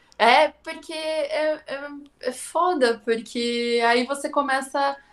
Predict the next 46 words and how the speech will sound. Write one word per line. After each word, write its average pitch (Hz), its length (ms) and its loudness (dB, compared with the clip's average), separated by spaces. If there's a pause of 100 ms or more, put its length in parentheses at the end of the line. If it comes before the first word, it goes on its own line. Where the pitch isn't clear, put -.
(200)
a 254 180 6
olhar 262 480 2
real 294 580 0
as 196 160 -6
coisas, 180 500 -10
a 190 140 0
olhar, 214 640 2
tipo, - 260 -12
de 220 140 -8
verdade, 226 800 2 (260)
a 185 80 0
olhar 208 500 0
que, 247 220 -8
tipo, 240 600 -2
não, 220 440 -4
mano, 208 280 -4
a 196 100 0
cabeça 208 480 -4
daquela - 280 -2
pessoa, - 440 -2
ela 349 180 2
é - 80 4
afundada 403 640 2 (140)
mesmo. 381 540 -6
Não 208 260 -8
é - 60 -8
porque - 180 -16
você 415 220 -4
acha 339 200 0
que 320 60 -6
a 311 80 -6
cabeça 233 380 -2
é - 20 -2
redonda 240 720 0 (160)
que - 100 -2
ali 233 200 0
não 240 160 -2
tem 240 160 -2
uma 226 180 -2
parte 233 260 2
que - 80 -14
é - 40 -6
quase 254 280 -4
que - 140 -10
reta, 196 500 -2
sabe? 180 480 0